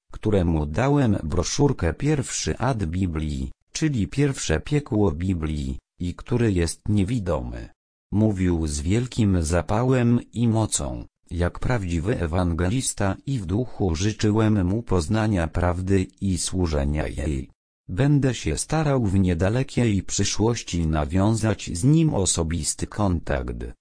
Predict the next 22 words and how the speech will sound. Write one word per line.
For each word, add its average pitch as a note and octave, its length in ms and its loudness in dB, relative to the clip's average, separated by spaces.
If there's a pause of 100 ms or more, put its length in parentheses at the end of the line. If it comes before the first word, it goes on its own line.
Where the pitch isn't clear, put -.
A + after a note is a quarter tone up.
(120)
chociaż B2+ 640 0
nie A2 180 4
mam B2+ 280 2
jego E2+ 420 0
adresu, E2 720 0 (260)
ale F2 320 0
mam E2+ 340 0
nadzieję, D2 680 -2 (220)
że E2+ 260 0
brat F#2+ 380 -2
Wołodymir D#2+ 840 -2
w - 80 -16
tym G#2 400 2
mi E2+ 160 -2
pomoże. F#2+ 760 0 (420)
Chociaż C3 560 0
korzyści G#2+ 640 0
z - 120 -6
pobytu F#2 520 0
były G#2+ 380 2
bardzo A2+ 520 0
ograniczone, F#2 960 0